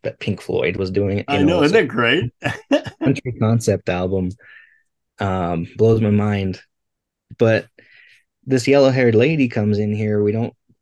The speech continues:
Speaker 1: find her name. Redheaded stranger, spoiler alert, shoots her for trying to steal his horse.
Speaker 2: Mm-hmm.
Speaker 1: And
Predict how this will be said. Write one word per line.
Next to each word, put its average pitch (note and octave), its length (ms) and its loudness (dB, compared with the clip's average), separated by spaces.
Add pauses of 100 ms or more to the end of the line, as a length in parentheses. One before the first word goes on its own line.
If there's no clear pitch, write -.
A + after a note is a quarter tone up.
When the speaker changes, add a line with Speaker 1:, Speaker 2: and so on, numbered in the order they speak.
(400)
Speaker 1:
find A2+ 200 -4
her C#3 80 -6
name. G2+ 500 -6 (840)
Redheaded A2+ 440 0
stranger, A#2 600 0
spoiler G2 560 -2
alert, F#2+ 340 -4 (500)
shoots - 360 -8
her G2 240 -2 (680)
for G#2 640 4 (240)
trying F#2+ 280 -4
to F#2 60 -4
steal E2+ 280 -4
his - 120 -8
horse. - 440 -6 (880)
Speaker 2:
Mm-hmm. F2 240 -8 (920)
Speaker 1:
And G#2 720 0